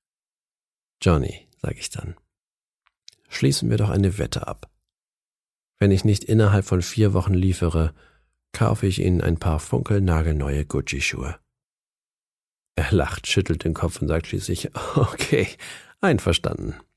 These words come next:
Ich werde den Leuten im Verkauf sagen, dass wir für alle ihre Produkte Lieferfristen ab Werk von sechs Wochen anbieten.“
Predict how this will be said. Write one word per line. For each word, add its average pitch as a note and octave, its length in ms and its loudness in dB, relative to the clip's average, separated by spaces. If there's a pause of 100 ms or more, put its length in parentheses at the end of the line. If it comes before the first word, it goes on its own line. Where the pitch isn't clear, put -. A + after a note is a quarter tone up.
(220)
Ich G2 140 6
werde A#2+ 240 8
den A2 160 6
Leuten A#2 380 6
im F2 80 2
Verkauf A2+ 400 2
sagen, F#2+ 400 4 (280)
dass - 200 0
wir F#2+ 80 2
für - 220 0
alle C3 180 2
ihre G2 240 2
Produkte F2+ 420 2
Lieferfristen F2+ 720 0
ab F2 220 -4
Werk E2+ 220 0
von D#2+ 200 -2
sechs F#2 380 -2
Wochen - 220 0
anbieten.“ - 520 -12